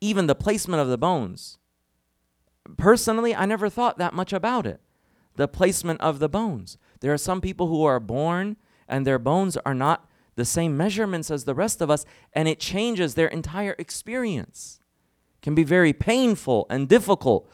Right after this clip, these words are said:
Or if they don't connect, or if someone dislocates a bone, how does that feel? And all of the pain that, that, that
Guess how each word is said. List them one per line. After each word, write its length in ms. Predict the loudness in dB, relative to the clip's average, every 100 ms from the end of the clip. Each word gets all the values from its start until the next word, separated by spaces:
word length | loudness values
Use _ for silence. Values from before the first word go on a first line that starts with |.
| -20 0
Or 100 | 4
if 140 | 4 4
they 140 | 2
don't 280 | 4 4 2
connect, 380 | -2 -2 -2 -2
or 80 |
if 80 | -4
someone 340 | -2 0 0 2
dislocates 720 | 2 2 2 2 2 -4 -2
a 80 | 0
bone, 280 | 2 2 -2 _ -8
how 140 | -2
does 160 | -2 0
that 200 | -2 -2
feel? 420 | -6 -2 -2 -4 _ _ -4
And 160 | 0 2
all 300 | 6 6 6
of 140 | 4
the 80 | 0
pain 340 | 0 0 0
that, 300 | 2 2 0 _ _ -2
that, 340 | 2 2 4
that 320 | 4 4 -2